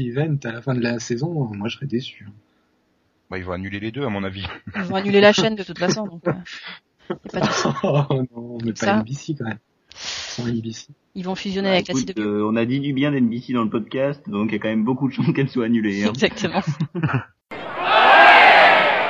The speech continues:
Speaker 2: Tu fais le chat par Twitter, quoi.
Speaker 1: <laughs>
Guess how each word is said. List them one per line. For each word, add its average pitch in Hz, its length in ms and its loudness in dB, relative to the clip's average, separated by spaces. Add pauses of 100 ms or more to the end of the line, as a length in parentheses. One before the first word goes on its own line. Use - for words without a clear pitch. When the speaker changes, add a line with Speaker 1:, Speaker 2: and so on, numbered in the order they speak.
(560)
Speaker 2:
Tu - 140 -10
fais 107 140 -6
le 90 60 -10
chat 113 200 -4
par - 260 -10
Twitter, 107 340 -8 (120)
quoi. 76 200 -12 (680)
Speaker 1:
<laughs> 143 60 2